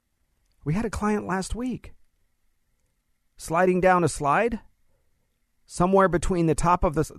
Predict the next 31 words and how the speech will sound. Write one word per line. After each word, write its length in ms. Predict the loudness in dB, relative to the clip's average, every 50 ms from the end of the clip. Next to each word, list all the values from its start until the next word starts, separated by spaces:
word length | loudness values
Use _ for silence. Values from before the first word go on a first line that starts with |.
| -2
thirty-nine-year-old 640 | 0 0 2 2 0 0 0 0 0 2 0 0 0
man, 340 | 0 -2 -2 -2 -4 -6 -10 _ _ _ _ _ _ _ -8
no 220 | -2 2 2 4
health 180 | 4 4 2 0
problems. 540 | 2 4 4 4 4 0 -8 -16 -18 -20 _ _ _ _ _ _ _ _ _ _ _ _ _ _ _ _ _ _
Somewhere 260 | -4 -2 2 2 2
between 300 | 2 0 -2 0 0 0
the 80 | 0 0
top 280 | 0 -2 -2 -2 -2
of 80 | -2 -2
the 80 | -2 -2
slide 380 | -2 0 2 4 4 4 4
and 100 | 2 0
the 60 | 0
bottom 320 | 0 2 2 2 2 2 0
of 100 | -2 -2
the 100 | -2 -6
slide, 420 | -6 -6 -2 -2 -2 -2 -2 -6 -10 -18 _ _ _ _ _ _ _ _ _ _ _ _ _ _ _ _ _ _ _ _ _ _ _ _ _ _ _ _ _ _ _ _
has 180 | -8 -2 0
a 60 | 2 4
heart 160 | 4 4 2
attack. 460 | 2 2 2 2 2 0 -4 -10 -20 -20 -20 -20 _ _ _ _ _ _ _ _ _ _ _ _ _ _ _ _ _ _ _ _ _ _ -6
Nobody 240 | -4 0 0 0 2
knows 200 | 2 2 2 2
why 280 | 4 4 4 4 4
or 120 | 4 2 2
what. 360 | 2 2 2 2 2 -2 -6 _ _ -12
No 140 | -6 -2 0
alcohol, 360 | 0 0 0 0 0 0 2
no 120 | 0 -2 -2
drugs. 460 | 0 0 0 0 0 -4 -8 -16